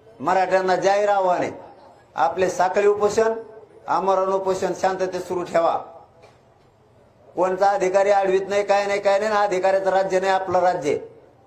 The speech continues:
हा, त्याला एकदा गोडीत सांगा, नसता मी बी दाखवतो त्या अधिकाऱ्याला कोण आहे त्याला.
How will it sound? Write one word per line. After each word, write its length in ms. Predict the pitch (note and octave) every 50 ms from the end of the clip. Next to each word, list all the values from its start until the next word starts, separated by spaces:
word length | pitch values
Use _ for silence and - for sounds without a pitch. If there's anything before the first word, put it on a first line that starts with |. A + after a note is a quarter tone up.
| - - -
हा, 120 | C3+ C#3
त्याला 260 | C#3 - F#3 F#3+ G3+
एकदा 140 | G3 F#3 F#3+
गोडीत 280 | F#3+ F#3 G3+ G#3 G#3 G3+
सांगा, 380 | G3+ - G3+ G3+ G3 A3 A#3
नसता 240 | A3 G3+ F#3 - F3+
मी 180 | F3 F3+ G3 F#3+
बी 100 | E3+ F3+
दाखवतो 360 | F3+ F#3 F3 E3+ D#3 D#3+ D#3+
त्या 120 | E3 D#3+
अधिकाऱ्याला 420 | D#3+ D#3 C#3+ C#3+ D3+ D3 D3 C#3+ C#3
कोण 200 | C3+ D#3 D3+ C3
आहे 100 | A#2+ -
त्याला. 160 | A2 G#2